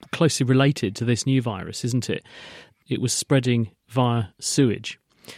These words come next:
Are we seeing the same thing with this one, or do we think that that is a component of spread?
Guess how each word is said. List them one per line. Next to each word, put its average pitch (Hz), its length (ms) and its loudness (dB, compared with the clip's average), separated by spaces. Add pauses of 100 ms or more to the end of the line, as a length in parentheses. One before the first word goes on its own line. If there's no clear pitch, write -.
(420)
Are 156 100 0
we 208 100 6
seeing 190 320 4
the 160 60 4
same 143 340 2
thing 127 340 0
with 107 120 -2
this 143 200 2
one, 101 160 -2
or 104 60 -2
do 127 120 2
we 139 100 4
think 120 340 2
that 104 160 -4
that 127 240 -2
is 120 160 -4
a 131 60 0
component 123 640 0
of 107 80 -6
spread? - 340 -6